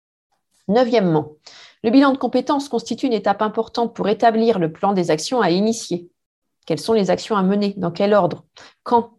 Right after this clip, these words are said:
Comment ? Combien de temps ça va me prendre ? Et cetera. Dixièmement,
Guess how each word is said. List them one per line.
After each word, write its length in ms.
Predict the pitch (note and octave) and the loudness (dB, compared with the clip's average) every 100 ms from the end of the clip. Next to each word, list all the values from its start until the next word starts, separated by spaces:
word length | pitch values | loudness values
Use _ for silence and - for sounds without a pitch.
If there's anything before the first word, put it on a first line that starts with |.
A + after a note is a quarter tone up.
| - | -4
Comment ? 460 | - A#3+ A3+ F#3+ - | 0 2 2 -2 -10
Combien 260 | G3+ G3+ | -6 -4
de 40 | G3+ | -2
temps 100 | A3 | -2
ça 140 | G#3+ | -2
va 100 | G#3+ | -2
me 80 | G#3+ | -2
prendre ? 380 | - G#3 F3 E3 - | -6 -4 -4 -6 -12
Et 100 | F#3 | -14
cetera. 420 | - F#3+ F3 D3 - _ _ _ - - - - _ _ _ _ _ | -12 -10 -10 -10 -14 _ _ _ -20 -20 -20 -20 _ _ _ _ _
Dixièmement, 800 | F3+ G3+ C#4+ C4 A3+ F3 D#3+ | -2 2 4 4 4 2 0